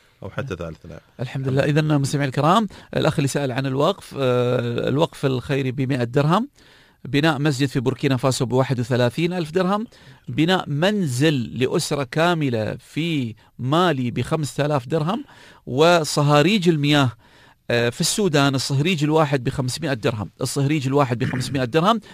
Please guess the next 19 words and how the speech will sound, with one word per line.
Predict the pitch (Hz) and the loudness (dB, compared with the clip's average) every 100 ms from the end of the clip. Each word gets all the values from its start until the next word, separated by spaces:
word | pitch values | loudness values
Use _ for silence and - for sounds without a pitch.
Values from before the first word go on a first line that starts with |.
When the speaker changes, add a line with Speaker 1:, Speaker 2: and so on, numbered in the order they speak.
| 139 | -6
Speaker 2:
بانتظار | 170 160 147 143 | -4 -2 2 2
مشاركاتكم | 131 131 131 127 139 - 123 | 2 0 0 0 -2 -2 -2
أيها | 123 | 0
الأعزاء | 117 107 113 147 190 - - | 0 0 4 6 6 4 -6
فيما | - 170 139 | -2 0 2
تبقى | 135 139 - 123 | 0 0 0 -2
من | 127 | 0
وقت، | 151 - | -2 0
ما | 139 | 0
زال | 127 123 | 2 2
بق-، | 127 92 | 0 0
باقي | 95 135 120 | 0 -2 -2
معنا | 120 120 | 0 0
إن | 120 | -2
شاء | 135 123 | -2 -4
الله | 117 | -2
ساعة | 135 123 | -4 -2
إلا | 120 131 | 0 2
ربع، | 151 | 4